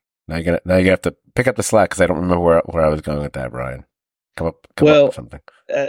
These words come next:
Speaker 2: I think when we think of where we're going with this show,
Speaker 1: Oh, I remember now.
Speaker 2: um, you know, with three episodes left,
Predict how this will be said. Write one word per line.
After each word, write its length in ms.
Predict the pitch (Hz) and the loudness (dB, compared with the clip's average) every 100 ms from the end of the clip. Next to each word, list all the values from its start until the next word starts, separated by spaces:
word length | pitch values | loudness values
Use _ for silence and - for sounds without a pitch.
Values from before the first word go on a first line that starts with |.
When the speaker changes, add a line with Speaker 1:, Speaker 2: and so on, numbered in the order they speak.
| 135 - | -8 -12
Speaker 2:
I 160 | - 143 | -4 -4
think 460 | 139 151 147 120 - | 2 2 2 -2 -16
when 560 | - - - - 139 139 | -16 -14 -12 -2 4 6
we 100 | 127 | 4
think 280 | 123 143 143 | 4 2 2
of 140 | 123 | 2
where 360 | 120 123 120 120 | 4 4 4 2
we're 180 | 113 | -2
going 680 | 98 104 104 95 90 87 85 - | -2 0 0 0 -4 -6 -8 -10
with 220 | - 90 - | -6 -6 -2
this 160 | 87 | -2
show, 600 | - - 98 92 78 80 - | 0 0 2 2 0 -2 -8
Speaker 1:
Oh, 160 | - _ | -14 _
I 100 | - 73 | -14 -12
remember 340 | 131 127 123 | -12 -14 -4
now. 340 | 117 110 104 98 | 2 2 2 0
Speaker 2:
um, 200 | 92 87 _ _ _ | -4 -8 _ _ _
you 160 | - 131 | 0 2
know, 180 | 117 101 | 4 2
with 180 | 104 - | 2 0
three 300 | - 127 123 | 2 4 4
episodes 560 | 113 110 - 107 85 | 2 -2 0 -2 -2
left, 640 | 101 101 87 87 - - | -4 -2 -2 -4 -10 -20